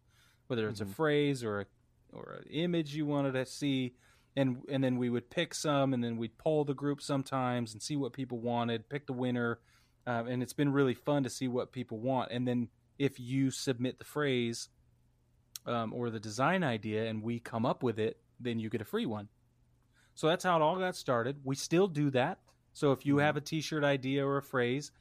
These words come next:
Speaker 1: and you're the first one or two to submit the idea, so, like, No Crying in Baseball got submitted a hundred times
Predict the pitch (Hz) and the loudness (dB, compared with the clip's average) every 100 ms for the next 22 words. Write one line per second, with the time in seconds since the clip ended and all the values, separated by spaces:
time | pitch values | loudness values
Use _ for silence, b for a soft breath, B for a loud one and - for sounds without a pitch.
0 | b b 127 135 131 117 - 131 - 127 | b b 0 2 2 0 -2 -2 -2 0
1 | 127 135 - 131 135 127 - 117 123 127 | 2 2 0 0 0 0 -4 -2 0 0
2 | 127 135 147 117 110 - _ b b b | 0 2 2 0 -2 -2 _ b b b
3 | 160 156 143 160 170 - 151 151 139 120 | 4 4 4 4 4 4 6 6 4 4
4 | 131 - 127 117 120 - 131 113 117 113 | 2 4 0 2 0 -2 -4 -2 0 0
5 | 104 - 123 127 147 143 127 110 110 107 | -2 -4 0 2 2 2 0 2 2 -2
6 | - | -6